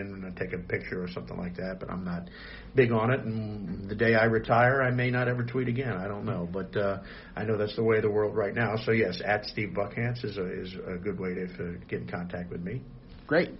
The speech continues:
Speaker 2: And, uh, you can subscribe to Wizards After Dark on iTunes. You can leave five stars if you're feeling extremely generous, or leave a review down there. Like I always say, that really helps if you're a fan of the show. With the ratings and stuff, I will be back on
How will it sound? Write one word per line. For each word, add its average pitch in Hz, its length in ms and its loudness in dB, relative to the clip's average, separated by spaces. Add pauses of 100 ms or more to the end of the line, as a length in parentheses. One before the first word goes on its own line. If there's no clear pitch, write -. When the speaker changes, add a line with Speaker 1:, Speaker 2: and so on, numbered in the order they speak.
(120)
Speaker 2:
And, 139 320 6
uh, 139 140 10
you 123 180 6
can 127 160 4
subscribe 120 380 4
to 127 40 -4
Wizards 113 300 0
After 110 200 -2
Dark 107 220 0
on 110 100 4
iTunes. 170 640 2 (100)
You 110 140 -2
can 98 340 -2 (360)
leave 107 220 0 (100)
five 104 220 0
stars 117 480 0
if 98 80 -10
you're 98 100 -6
feeling 101 320 -2
extremely 104 560 0
generous, 117 480 0
or 104 120 0
leave 101 240 -2
a 101 40 -4
review 104 320 2
down 127 240 2
there. 170 180 6
Like 123 180 2
I 110 100 0
always 110 280 0
say, 113 180 2
that 113 140 -2
really 107 240 -2
helps 113 300 -2
if - 120 -8
you're 101 120 -2
a 95 40 -8
fan 104 200 -2
of 101 80 -2
the 101 60 -4
show. 151 300 4 (600)
With 147 100 6
the 147 60 12
ratings 160 360 12
and 175 100 12
stuff, 196 260 12 (100)
I 156 220 12
will 170 280 12
be 151 280 8
back 143 360 10
on 123 240 2